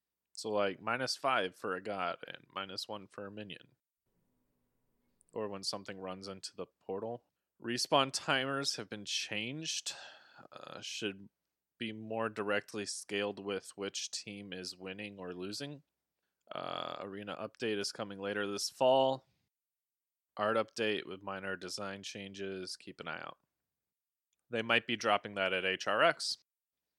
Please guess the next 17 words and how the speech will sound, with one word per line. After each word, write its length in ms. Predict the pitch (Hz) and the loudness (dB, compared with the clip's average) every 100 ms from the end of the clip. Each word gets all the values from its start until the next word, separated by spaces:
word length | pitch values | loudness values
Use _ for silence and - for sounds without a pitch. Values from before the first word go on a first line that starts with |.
| _ _ _ _ _ _ - | _ _ _ _ _ _ -10
Uh, 140 | - - | -8 -6
Clash. 600 | - 147 208 131 - - - _ _ _ _ _ _ _ _ _ _ _ - | 6 10 12 10 6 -4 -8 _ _ _ _ _ _ _ _ _ _ _ -10
Phoenixes 640 | - 139 147 - 151 123 110 | -2 0 2 4 4 4 6
now 240 | 110 127 | 8 8
attack 460 | 120 - 120 127 - | 6 6 6 8 6
like 200 | 113 - | 4 4
normal 380 | 104 117 120 | 0 2 2
phoenixes. 760 | 120 143 139 107 - 80 - - _ _ - | 0 2 2 2 0 -2 -2 -4 _ _ -12
Apophis, 920 | - - 151 165 - 110 135 - - - _ - | -6 8 10 10 6 0 2 0 -2 -8 _ -6
uh, 520 | 98 95 98 101 101 | -2 0 0 -2 -4
Shadow 400 | - - 113 113 | -4 0 2 2
of 60 | |
Apophis 640 | 113 - 117 - 117 107 - 104 _ | -2 2 2 2 -2 -2 -4 -8 _
buff 360 | 117 123 127 - | 4 4 2 -4
and 180 | 117 110 | -10 -8
enhanced 680 | 107 104 139 135 110 - - | -8 -4 -2 -2 -2 -4 2
buff, 380 | 110 117 - | 4 6 4